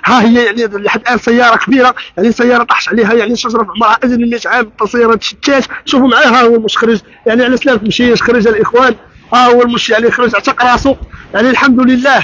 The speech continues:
يعني الحمد لله على لطف الله، فكنتمناو من جميع الناس انهم يحضروا راسهم، كنتمناو من جميع الناس انهم يتخذوا الحيطه والحذر ويردوا البال كما كتشوفوا معنا، يعني سياره، فالله يحفظ ان يطيح علينا الشجره عاوتاني. الله يلطف بينا، حنا راه كنتواجدوا يعني تحت هاد الشجره هادي، الله يحفظنا، الله يلطف بينا. كما كتشوفوا معنا يعني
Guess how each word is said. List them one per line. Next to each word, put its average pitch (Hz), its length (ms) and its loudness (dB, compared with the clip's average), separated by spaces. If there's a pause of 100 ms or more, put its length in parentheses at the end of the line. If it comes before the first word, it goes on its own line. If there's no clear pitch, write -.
يعني 214 200 0 (600)
الحمد 240 260 2
لله 269 120 4
على 254 120 4
لطف 254 200 -2
الله، 254 180 2
فكنتمناو 247 480 0
من 254 60 2
جميع 240 200 -2
الناس 247 300 0
انهم 247 180 2
يحضروا 247 340 0
راسهم، 247 300 0 (240)
كنتمناو 254 360 2
من 262 60 2
جميع 233 200 -2
الناس 247 200 0
انهم 247 180 2
يتخذوا 240 260 -2
الحيطه 247 220 0
والحذر 247 320 2
ويردوا 247 260 2
البال 240 160 0
كما 254 180 2
كتشوفوا 233 300 -2
معنا، 247 280 2 (260)
يعني 214 220 0
سياره، 262 540 2 (260)
فالله 254 300 4
يحفظ 247 300 0
ان 262 160 4
يطيح 254 200 0
علينا 247 180 2
الشجره 254 320 0
عاوتاني. 254 640 2 (140)
الله 277 180 4
يلطف 269 180 0
بينا، 254 240 2
حنا 269 160 0
راه 269 60 2
كنتواجدوا 254 540 2
يعني 240 180 2
تحت 220 240 -2
هاد 247 60 0
الشجره 254 280 0
هادي، 254 300 2
الله 269 140 2
يحفظنا، 262 460 0 (300)
الله 269 180 4
يلطف 269 220 2
بينا. 254 260 0
كما 262 200 2
كتشوفوا 240 300 0
معنا 240 220 2
يعني 254 240 2